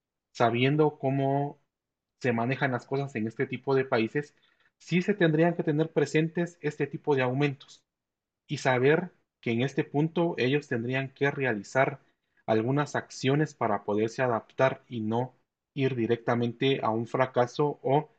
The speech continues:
tener pérdidas que tengan que absorber ellos directamente. Ahorita justamente, en un caso más específico, eh, estoy viendo al menos dos estrategias que se han representado,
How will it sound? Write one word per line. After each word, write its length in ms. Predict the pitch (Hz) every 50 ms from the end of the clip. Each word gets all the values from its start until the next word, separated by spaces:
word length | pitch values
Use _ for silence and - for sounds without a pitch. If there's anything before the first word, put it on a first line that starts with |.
| _ _
tener 320 | - 113 113 120 107 -
pérdidas 460 | - 123 120 131 139 135 139 135 135
que 140 | - - 98 - _ _ _
tengan 300 | 127 113 120 123 123 117
que 140 | - - 117
absorber 600 | 117 - - - 113 104 104 110 120 123 - -
ellos 360 | 120 123 127 131 127 127 -
directamente. 720 | 107 98 - 92 - _ 101 104 110 120 117 107 - - _ _ _ _ _ _ _ _ _ _ _ _ _ _ _ _ _ _ _ _ _ _ _ _ _ _
Ahorita 340 | - 123 123 147 - - 190
justamente, 800 | - - 185 - - 196 180 170 170 175 175 - 196 180 - _ _ _ _ _ _ _ _ _
en 160 | 117 120 120
un 80 | 135 143
caso 320 | 139 147 143 - - 156
más 160 | 143 139 139
específico, 800 | - 147 - - 127 - - 131 131 - 156 - - 165 165 - _ _ _ _ _ _ _
eh, 220 | - 113 110 107 113
estoy 240 | 110 - - 139
viendo 560 | 131 135 131 139 147 151 151 170 165 165 - _ _ _
al 200 | - 117 113 110
menos 520 | 117 120 131 139 147 156 151 - - _ _ _ _ _
dos 220 | 143 151 151 -
estrategias 680 | 175 - - - 135 127 - - 143 139 - 165 160 -
que 80 | - 131
se 180 | - - 113
han 160 | 113 120 127
representado, 840 | 123 139 135 - 117 113 - 117 101 95 - 117 120 123 120 120 -